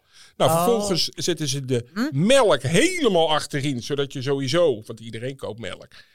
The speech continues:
Speaker 1: helemaal die zaak door moet.
Speaker 2: Ja.
Speaker 1: En de eieren, eh, die, die zijn volledig verstopt en onvindbaar. Terwijl dat ook iets is wat eigenlijk iedereen nodig heeft. Ik weet echt niet, volgens mij staat het ook bij elke supermarkt ergens anders, waar die eieren zitten.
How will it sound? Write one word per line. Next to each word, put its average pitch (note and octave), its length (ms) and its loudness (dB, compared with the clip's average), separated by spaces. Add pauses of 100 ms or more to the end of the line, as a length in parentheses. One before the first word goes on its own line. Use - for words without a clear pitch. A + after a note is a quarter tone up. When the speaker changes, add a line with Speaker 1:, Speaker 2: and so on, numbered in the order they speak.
(280)
Speaker 1:
helemaal A#2+ 380 2
die A2 140 -8
zaak F#3+ 300 0
door G#3+ 180 0
moet. G3 120 2
Speaker 2:
Ja. A#3+ 160 2
Speaker 1:
En F#3 200 0 (400)
de - 160 2
eieren, D#4 680 2 (260)
eh, A3 240 0
die, A#3+ 360 -4
die A#3+ 180 0
zijn A#3 400 2
volledig D4 680 4
verstopt A#3+ 440 0
en G#3+ 120 4
onvindbaar. B2+ 840 0 (680)
Terwijl C3+ 240 -2
dat D3 240 0
ook - 400 0
iets - 300 -4
is C#3 240 -2
wat B2 140 -4
eigenlijk A#2+ 380 -6
iedereen C#3 320 -2
nodig D3 280 -2
heeft. - 200 -6
Ik B3 180 -2
weet F3+ 200 0
echt A3 260 -2
niet, G#3 160 -4
volgens F3+ 220 -6
mij F3 100 -4
staat E3+ 160 -6
het D#3+ 100 -12
ook D3 120 -6
bij C#3+ 140 -4
elke C4+ 260 -4
supermarkt G#3 440 -6
ergens F3 240 -6
anders, D#3 300 -4
waar D3 180 2
die C#3 140 -4
eieren F#2+ 340 -14
zitten. - 340 -18